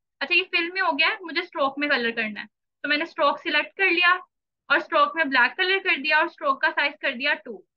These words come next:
क्योंकि मेरा जो image है वो heavy है। तो मैं इस वाले को delete कर रही हूँ और यहाँ से अब मैं स्टार्ट कर रही हूँ corner से। यहाँ पर मैंने click किया, then मुझे जहाँ पे curve चाहिए, जहाँ तक curve चाहिए, मैं वहां पर click करूंगी।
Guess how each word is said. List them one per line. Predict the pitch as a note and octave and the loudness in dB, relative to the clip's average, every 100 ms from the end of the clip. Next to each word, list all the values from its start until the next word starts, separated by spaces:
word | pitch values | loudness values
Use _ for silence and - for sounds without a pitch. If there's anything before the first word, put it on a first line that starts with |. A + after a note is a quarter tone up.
| _ | _
क्योंकि | C#4+ C4+ E4 E4 A#3+ | -12 0 2 0 -2
मेरा | C4+ C#4+ C#4+ | -6 -4 -2
जो | D4+ C#4+ | -2 0
image | C#4 C#4 D4+ | 0 0 0
है | D#4+ | 0
वो | C#4+ D#4 | 0 0
heavy | C4 G#3+ C4+ | -2 -2 -2
है। | D#4 D#4 _ _ _ _ | -2 -4 _ _ _ _
तो | D4 | -18
मैं | D4+ | -16
इस | C#4+ E4+ _ | -16 -18 _
वाले | E4 D#4+ | -2 -2
को | D#4+ D#4+ D#4+ | -4 0 0
delete | C4+ A#3+ A#3+ | -2 -8 -12
कर | - G4 | -4 -2
रही | F4+ | -2
हूँ | G4 - _ _ _ _ - | -4 -8 _ _ _ _ -2
और | D4+ | 2
यहाँ | D#4 E4 E4 | 4 4 4
से | F4+ | 2
अब | E4 | 0
मैं | F4 | 0
स्टार्ट | F4 D4 A3 C4 | 0 2 2 -2
कर | |
रही | A3+ | -4
हूँ | A#3 | -4
corner | A#3 G3+ G3 | -6 -8 -10
से। | G3+ F#3+ - _ _ _ | -14 -18 -20 _ _ _
यहाँ | C4 D4+ F4 | 0 4 4
पर | F4 F#4+ | 4 2
मैंने | F#4 F#4+ | 2 0
click | F4 E4+ - | 0 -2 0
किया, | F#4 F#4 | 2 2
then | C#4+ F4 F#4 | 4 0 0
मुझे | E4 F#4 C#4 | -2 -2 0
जहाँ | C4+ D#4 E4+ | -2 2 2
पे | F4+ | 0
curve | G4 D4+ E4+ | 0 2 2
चाहिए, | F#4+ F#4 E4 F4 | 0 -4 -2 0
जहाँ | D#4+ D#4+ E4 | 0 0 0
तक | D#4+ E4 - | 0 -2 -2
curve | F#4+ F4+ | 0 0
चाहिए, | F4 E4+ E4 | 0 -2 -2
मैं | F4 E4+ | -2 -2
वहां | D4 D4+ | 0 -2
पर | D4+ E4 | 0 -4
click | D4+ C4+ | -4 -6
करूंगी। | D#4 D#4 D#4+ E4+ | -6 -6 -6 -10